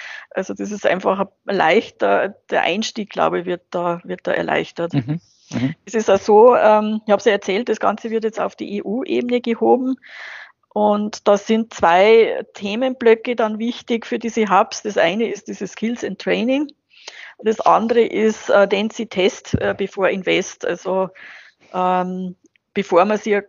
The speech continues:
Speaker 1: teure Technologie anschafft oder bevor man in, in Themen investiert, ähm, könnte man oder sollte man sich eben, äh, das mal anschauen, äh, sich informieren in unseren Labs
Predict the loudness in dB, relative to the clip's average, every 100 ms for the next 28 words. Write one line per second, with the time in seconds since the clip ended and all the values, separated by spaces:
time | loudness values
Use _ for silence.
0 | _ 0 2 2 0 -4 -6 -6 -8 -6
1 | -4 -4 -2 2 4 2 -2 -4 -4 -6
2 | 0 0 0 -4 -6 -8 -10 -10 -8 -4
3 | -2 -2 -2 -2 -2 -2 2 4 4 2
4 | 0 4 4 2 -4 -6 -10 -20 -20 -20
5 | -20 -20 _ _ _ _ 0 2 2 -2
6 | 2 4 6 4 2 0 4 4 4 0
7 | 0 0 -4 -4 -2 -2 -2 -6 -2 0
8 | 0 0 0 2 2 2 4 6 6 4
9 | -2 -6 -4 0 0 -2 -6 -8 -6 -6
10 | -2 0 0 0 -2 -6 -4 -4 -6 -6
11 | -4 -4 0 4 2 0 -12